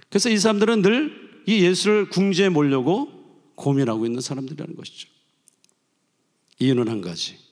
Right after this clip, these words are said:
그를 죽이기 위해서. 예수가 어느 순간 나타나서 자신들의 이권을 빼앗고 있다라고 생각하는 것이죠. 사실 예수님은 어떤 분이십니까?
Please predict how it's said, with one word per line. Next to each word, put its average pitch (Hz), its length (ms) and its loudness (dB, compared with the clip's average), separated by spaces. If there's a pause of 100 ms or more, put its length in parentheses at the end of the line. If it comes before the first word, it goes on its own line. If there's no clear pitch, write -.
(280)
그를 - 200 -6
죽이기 - 420 -8
위해서. - 300 -8 (1500)
예수가 180 440 4
어느 175 120 2
순간 175 300 2
나타나서 135 920 0 (1120)
자신들의 135 600 0
이권을 135 600 -4
빼앗고 196 320 -4
있다라고 127 320 -4
생각하는 120 440 -6
것이죠. - 340 -12 (1040)
사실 185 280 4
예수님은 226 440 2
어떤 185 380 2
분이십니까? 123 680 -2